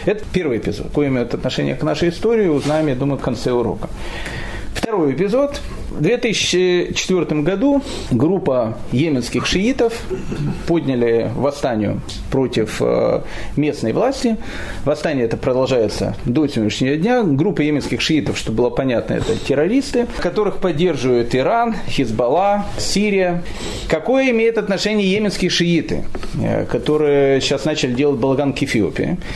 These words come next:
Какое имеет отношение эфиопы, э, которых в восемьдесят четвёртом году во время операции Маше перевезли в Израиль? Мы, надеюсь, это поймём, э, в конце нашего урока,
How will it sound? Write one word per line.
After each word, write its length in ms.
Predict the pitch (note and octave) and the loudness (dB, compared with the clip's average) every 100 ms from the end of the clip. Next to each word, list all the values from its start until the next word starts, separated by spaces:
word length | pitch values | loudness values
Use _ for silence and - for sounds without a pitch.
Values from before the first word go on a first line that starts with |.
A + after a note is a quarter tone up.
| - - - | -4 -4 -2
Какое 600 | F3+ F#3 G#3+ G#3 G3+ E3 | -2 2 2 2 2 2
имеет 300 | E3 F#3+ F3 | 2 0 -2
отношение 540 | F3+ E3+ - F3 E3+ | -2 -2 -2 0 0
эфиопы, 500 | D#3+ E3 E3 B2 G2 E2 - - - | 0 2 2 0 -2 -4 -6 -6 -4
э, 220 | G#2 G#2 | -2 -2
которых 360 | - - C3 - | -2 0 0 0
в 40 | |
восемьдесят 340 | C#3 C#3 C3 - | 0 0 -2 0
четвёртом 340 | D3+ C3 B2+ | 0 0 0
году 180 | C3+ C3+ | 0 2
во 80 | A2+ | 2
время 300 | B2 B2+ A#2 | 2 0 0
операции 580 | C#3 C#3 B2 - A2+ - - - | 0 0 0 0 -2 -2 -6 -2
Маше 460 | C#3+ D3+ D3+ A#2 - - - | 0 0 0 0 -2 -8 -2
перевезли 460 | C#3 C3+ C3+ C#3 C3+ A2 | 2 2 2 2 2 0
в 80 | A#2 | 0
Израиль? 400 | C#3+ F#3 B3 C#4+ C#4 - - - - | 0 2 2 2 -2 -6 -6 -4 -2
Мы, 200 | G3+ G3 - - | 0 0 -2 0
надеюсь, 520 | C#3+ E3 F#3 D3+ C#3+ | 0 2 2 2 0
это 140 | D#3 D3 | -2 0
поймём, 460 | D3 D3+ D3 A#2 A2 - - - | 0 2 2 0 -2 -4 -4 -2
э, 240 | A2+ A2+ | 0 2
в 80 | A2+ | 0
конце 280 | C#3 C3+ D3 | -2 -2 -2
нашего 320 | C3+ C3 D#3+ | -2 0 0
урока, 380 | F#3 A#3 F#3+ F3 | 2 2 0 0